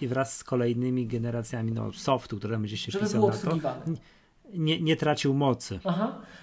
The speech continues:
Speaker 2: A
Speaker 1: Nie, nie zwolnił mi za jakiś czas jakoś tak znacznie.
Speaker 2: A ja jeśli tylko byłem w formie intelektualnej jakkolwiek sprawnej, bo jak my nagrywamy tak po nocach, to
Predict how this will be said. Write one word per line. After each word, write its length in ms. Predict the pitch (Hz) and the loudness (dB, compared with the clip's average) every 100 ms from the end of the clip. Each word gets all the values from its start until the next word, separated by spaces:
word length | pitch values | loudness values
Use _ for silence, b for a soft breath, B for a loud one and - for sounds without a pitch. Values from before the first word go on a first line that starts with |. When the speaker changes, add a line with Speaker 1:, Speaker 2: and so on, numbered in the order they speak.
| B - | B -6
Speaker 2:
A 200 | 185 - | -4 0
Speaker 1:
Nie, 180 | 139 180 | 2 6
nie 180 | 160 147 | 8 6
zwolnił 560 | 135 160 151 131 131 | 8 8 8 8 6
mi 140 | 123 120 | 6 6
za 260 | 123 120 | 6 4
jakiś 320 | 120 117 127 | 4 2 -2
czas 200 | - 123 | 0 0
jakoś 200 | 110 110 | 2 -2
tak 180 | 107 104 | 0 0
znacznie. 560 | 107 120 113 - - 185 | 2 2 2 0 -4 0
Speaker 2:
A 60 | |
ja 160 | 196 262 | 2 2
jeśli 300 | 254 226 233 | 0 -2 -4
tylko 260 | 247 233 214 | -4 -2 0
byłem 260 | 220 208 | 2 0
w 40 | 190 | -2
formie 420 | - 240 226 214 | -4 -2 0 0
intelektualnej 760 | 202 202 196 208 220 226 214 | 0 -2 -2 0 2 2 2
jakkolwiek 520 | 190 196 214 202 185 - | -2 -2 0 0 -2 -6
sprawnej, 500 | - 247 226 180 175 | -6 -4 -2 -2 -2
bo 100 | 180 | -4
jak 160 | 175 | -4
my 80 | 202 | -2
nagrywamy 500 | 202 180 180 196 180 | 0 0 0 0 0
tak 220 | 175 175 | -4 -6
po 100 | 185 | -6
nocach, 320 | 185 190 180 | -2 -2 -4
to 260 | - 170 165 | -8 -8 -6